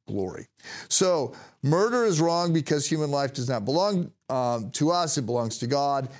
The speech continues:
And it's also wrong because humans are made in his image. These ideas are declared in the Old Testament. They're further developed in the New Testament, and we will turn there tomorrow.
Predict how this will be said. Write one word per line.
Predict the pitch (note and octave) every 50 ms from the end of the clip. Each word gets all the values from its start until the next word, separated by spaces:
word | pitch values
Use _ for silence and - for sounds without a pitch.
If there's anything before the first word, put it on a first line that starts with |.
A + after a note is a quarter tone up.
| - - _ _ _ -
And | C#3 C#3+ C#3+ C#3 C#3+ C3+
it's | C3+ B2+ C3 - - _ -
also | D3+ D#3 D#3 D#3+ D3 - - D3
wrong | C3+ B2+ B2 A#2 A#2 A#2 A#2 A#2 A#2+
because | A2+ G#2+ - A2+ A2 -
humans | - - C3+ B2+ B2+ B2 A#2 A#2 A#2 - -
are | A2 A2+ A2
made | A2+ A2 G#2 G#2 G2+ G2+ G2 G2 G2 G2+ G#2 - _ -
in | A#2 A2 G#2+ G2+ G2 F#2+
his | F#2+ F#2 F2+ G#2+ G2 F#2+ F#2+ G2 - - _ -
image. | A2+ G#2 F#2 F2 - - - - - - _ _ _ _ - - - - - - - - - - - - - - - _
These | - E3 E3 D3+
ideas | F3 E3+ D#3+ D#3 D#3+ E3 D#3+ D3 D3
are | C#3+
declared | B2+ B2+ B2 - E3 E3 E3+ E3+ E3+ E3+ E3+ E3+ E3 D#3 D#3+ - -
in | F3 F#3 F#3
the | F3+ F3
Old | E3+ E3 D#3 C3
Testament. | - D#3 D3+ C3+ - C#3+ C#3+ B2+
They're | C#3 B2
further | B2+ - D#3 D#3+ D#3+ D3+ D3
developed | C3+ B2+ C3+ C#3 C3+ B2 -
in | B2+ B2+ C3 C3+ C#3 C#3+ C#3 C3
the | B2+ C#3+
New | E3 G3 C4 D#4 D4+
Testament, | - A3+ G3 F#3 E3+ - E3 E3 E3+ E3 - - B2
and | C3 C3 C3+
we | C3 B2+ A#2
will | A2 A2+
turn | A#2 - C3 A#2 A#2 A#2
there | A2+ A2 G#2+ G#2 G#2
tomorrow. | - - A#2 G#2 G2 F2+ F2+ F2+ F2+ F#2